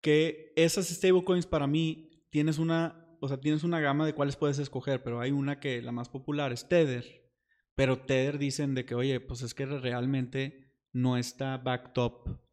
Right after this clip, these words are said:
con este dinero, o sea, no pueden pull out y sacar el, el, los Tethers, la cantidad de Tethers que hay en el mercado.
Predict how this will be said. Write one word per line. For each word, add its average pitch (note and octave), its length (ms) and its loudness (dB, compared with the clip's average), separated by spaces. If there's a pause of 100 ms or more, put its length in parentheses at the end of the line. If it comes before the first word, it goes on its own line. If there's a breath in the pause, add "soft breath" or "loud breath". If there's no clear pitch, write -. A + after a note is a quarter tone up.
(140)
con B2 200 0
este A#2 220 -4
dinero, D#3 300 0
o B2 40 -4
sea, B2+ 120 -4
no B2 160 0
pueden D3 240 2
pull C#3+ 260 0
out C3+ 260 0
y C#3 80 -4
sacar B2 360 -4
el, C#3 380 -2
el, A#2 500 -6
los B2 280 -6
Tethers, C#3+ 560 -2 (340)
la C3+ 120 -4
cantidad C#3+ 440 0
de E3 120 2
Tethers E3+ 340 -2
que D#3+ 120 -4
hay D3 80 0
en D#3+ 120 -2
el D#3+ 100 -2
mercado. D#3 680 -4